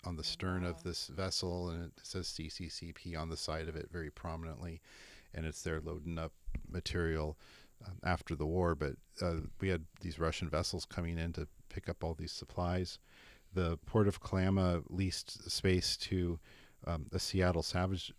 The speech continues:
Speaker 1: a salvage company that took the superstructure off of a Spanish-American warship, the U S S Olympia, which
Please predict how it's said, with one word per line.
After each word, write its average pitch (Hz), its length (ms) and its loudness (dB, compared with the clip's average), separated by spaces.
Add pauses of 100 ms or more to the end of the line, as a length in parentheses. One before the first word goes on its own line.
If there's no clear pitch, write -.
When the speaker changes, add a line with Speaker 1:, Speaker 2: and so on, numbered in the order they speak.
Speaker 1:
a 90 80 -2
salvage 98 460 2
company 90 560 0 (160)
that 90 420 0 (120)
took - 240 -4
the - 80 -4
superstructure - 960 2
off 95 260 -2
of 85 180 -2 (140)
a 85 300 -2 (400)
Spanish-American 92 920 4
warship, 85 640 2
the 80 320 -2 (120)
U 95 180 0
S 85 160 0
S 87 200 -2
Olympia, 87 580 0
which - 340 -4